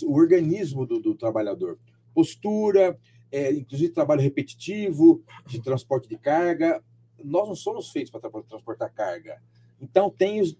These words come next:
dispositivos adequados. Só que no dispositivo tá lá a carga que ele pode suportar, tem até o limite. Eu vi outro dia um rapaz transportando um carrinho de lixo,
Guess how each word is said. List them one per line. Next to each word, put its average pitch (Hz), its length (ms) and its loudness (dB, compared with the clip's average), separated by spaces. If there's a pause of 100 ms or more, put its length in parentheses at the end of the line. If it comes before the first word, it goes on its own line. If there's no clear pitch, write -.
dispositivos 170 560 2
adequados. 143 840 2 (240)
Só 208 180 -4
que 214 120 -10
no 214 100 -2
dispositivo 185 460 2
tá - 160 4
lá 285 240 4 (360)
a 156 120 -2
carga 208 340 2
que 175 80 2
ele 185 80 8
pode 175 200 0
suportar, 165 560 0 (360)
tem 190 120 4
até 202 140 0
o 208 40 4
limite. 202 640 -4 (220)
Eu 311 120 2
vi 233 100 -4
outro 466 200 -10
dia 170 140 -2
um 156 40 2
rapaz 135 320 0
transportando 123 680 -4 (460)
um 110 120 -20
carrinho 117 360 -4
de 110 140 -12
lixo, 160 560 -6